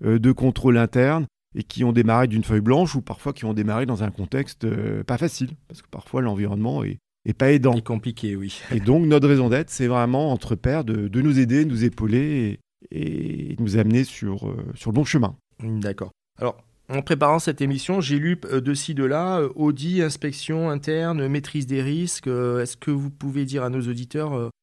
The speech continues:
Speaker 2: quelle est la différence, en gros ? Je, je, il y a peut-être, on mélange un peu ces notions.
Speaker 1: Oui, c'est, c'est des notions qui sont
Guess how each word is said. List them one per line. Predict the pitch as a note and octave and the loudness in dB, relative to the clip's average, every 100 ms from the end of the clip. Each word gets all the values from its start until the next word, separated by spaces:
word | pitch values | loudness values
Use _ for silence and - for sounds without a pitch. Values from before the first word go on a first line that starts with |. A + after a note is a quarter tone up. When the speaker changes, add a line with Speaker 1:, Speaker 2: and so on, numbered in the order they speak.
| _ - | _ -6
Speaker 2:
quelle | C#3 | -2
est | C#3+ | 0
la | |
différence, | A#2+ B2+ - A#2+ C3 C#3 | -2 -6 -4 -2 -2 -4
en | A2 | -6
gros ? | G2+ G#2+ | -4 -6
Je, | - - G2+ | -8 -12 -10
je, | G#2+ G#2+ A2 A2 | -6 -4 -4 -4
il | |
y | G#2+ | -6
a | A2+ | -6
peut-être, | B2+ C3 | -8 -6
on | B2 | -2
mélange | A#2+ C3 C3+ | 0 0 0
un | C3 | -2
peu | A#2 C#3 | -2 -2
ces | C3 C#3+ | -2 -4
notions. | A#2 - B2+ C3 _ _ | -6 -4 -6 -6 _ _
Speaker 1:
Oui, | - E3 F#3 F3 D3 | 4 6 6 4 2
c'est, | - A#2+ A#2 A#2+ | -2 2 4 4
c'est | - C3 | 4 6
des | B2+ | 6
notions | C3+ B2 E3+ | 6 4 0
qui | - | 0
sont | B2 | -2